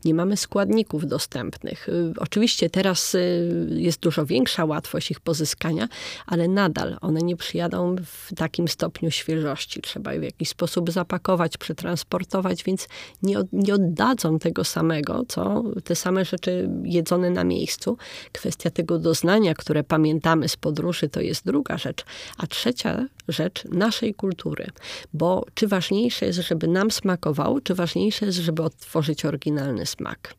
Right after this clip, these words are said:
I to jest chyba takie pytanie, na które nie ma jednej dobrej odpowiedzi, bo, mm, kiedy jeszcze mówimy o krajach europejskich, to jest podobna szerokość geograficzna, y, to są kraje, które częściej odwiedzamy.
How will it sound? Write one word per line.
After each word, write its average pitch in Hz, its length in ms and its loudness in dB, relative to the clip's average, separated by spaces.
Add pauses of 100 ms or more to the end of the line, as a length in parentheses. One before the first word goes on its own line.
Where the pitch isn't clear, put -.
(440)
I 160 80 4
to 285 80 0
jest 370 180 0
chyba 262 200 4
takie 240 240 4
pytanie, 247 440 2
na 240 120 4
które 240 260 -2
nie 285 140 4
ma 330 140 2
jednej 175 380 2
dobrej 160 360 4
odpowiedzi, 151 760 0
bo, 170 320 2 (180)
mm, 196 400 4 (200)
kiedy 196 200 2
jeszcze 190 220 2
mówimy 202 300 2
o 185 60 0
krajach 196 300 0
europejskich, - 800 -2 (360)
to 247 80 4
jest 240 100 6
podobna 202 440 4
szerokość 180 500 2
geograficzna, 165 1040 2 (160)
y, 151 40 -2
to 170 120 -2
są 165 220 2
kraje, 165 320 2
które 160 260 -2
częściej 156 460 -2
odwiedzamy. 147 640 -4